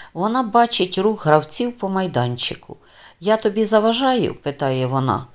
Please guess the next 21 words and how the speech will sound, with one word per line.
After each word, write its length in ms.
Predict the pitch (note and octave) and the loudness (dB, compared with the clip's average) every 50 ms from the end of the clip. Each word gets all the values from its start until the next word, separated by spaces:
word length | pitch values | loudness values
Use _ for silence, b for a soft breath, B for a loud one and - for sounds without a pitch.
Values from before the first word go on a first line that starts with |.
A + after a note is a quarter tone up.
| b b b b b - | b b b b b -8
«Та 160 | - B3+ C4+ | -6 -4 -2
ні, 340 | D4 D4 C4+ A#3 - - - _ _ | -2 -2 -2 -2 -4 -8 -12 _ _
просто 380 | - D#3+ E3+ F3 - - - F#3 | -6 -4 -4 -4 -4 -4 -6 -6
ти 140 | F3+ - G3 | -4 -4 -2
ніби 260 | G3 G3+ F#3+ F#3+ G3+ | -2 -2 -2 0 0
спати 420 | G3 - - - G#3 E3+ E3 C3 | -2 -2 -2 -2 -4 -2 -4 -6
хочеш. 680 | B2 - - G#2+ G2+ - - - - - - - B B B B B B B B B | -8 -6 -6 -8 -6 -6 -8 -10 -8 -10 -10 -10 B B B B B B B B B
Можна 380 | - G#3+ C4 D4 - A3 F3 E3 | -6 -4 -4 -4 -2 -2 -2 -2
твоєї 480 | E3 D#3+ D#3 E3 D#3 D3 D3 C#3+ C#3+ C#3+ | -2 -2 -2 -2 0 0 0 0 0 -2
коли?» 440 | - - C3 B2+ B2 A2+ A#2 A2 - - - | -4 -4 -4 -2 -2 -2 -4 -6 -10 -12 -14
Він 220 | D#3 D#3+ F#3+ G3+ G3+ | -10 -8 -8 -8 -8
простягає 640 | - F#3+ F#3 F#3 - - G3 F#3+ A3+ B3 A#3+ A#3 G#3+ | -8 -8 -8 -6 -4 -4 -2 -2 0 -2 -2 -2 -2
склянку. 680 | - - - D3 C#3+ C3+ C3 B2+ C3 C3 - - - B B B B B B B B B - | -4 -6 -4 -4 -2 -2 -2 -4 -6 -8 -12 -18 -20 B B B B B B B B B -8
Вона 260 | D3+ E3+ G3 G#3 G#3 | -6 -4 -2 -2 -2
сідає, 420 | - - G#3 G#3 A#3+ A#3+ A#3+ A#3+ | -2 0 0 2 2 2 2 2
щоб 280 | A3+ - - A3 G3+ E3 | 0 0 2 0 0 2
випити, 640 | C#3+ D#3 D#3 D3 D3+ - C#3 C3 - C3 A#2+ - - - | 4 4 4 4 2 0 -6 -4 -4 -6 -6 -6 -8 -6
відчуваючи 800 | C#3 E3+ F3 E3+ - - F3+ F#3+ A3 A#3 A#3 A3 G#3+ - - | -4 -4 -4 -4 -6 -6 -4 -2 0 0 0 0 -2 -4 -4
себе 340 | F#3 - - F#3 E3 F3 F3 | -4 -2 -2 2 2 4 4
зовсім 460 | F3 - C4 C4 C4 - - - G3+ | 4 2 0 -2 -2 -2 -4 -2 0
маленькою. 800 | G3 F3+ E3+ C#3 B2 A#2 A2 G#2+ G#2+ A#2 - - G2+ A2 - - | 2 4 4 4 4 4 0 0 -4 -8 -10 -10 -10 -10 -12 -14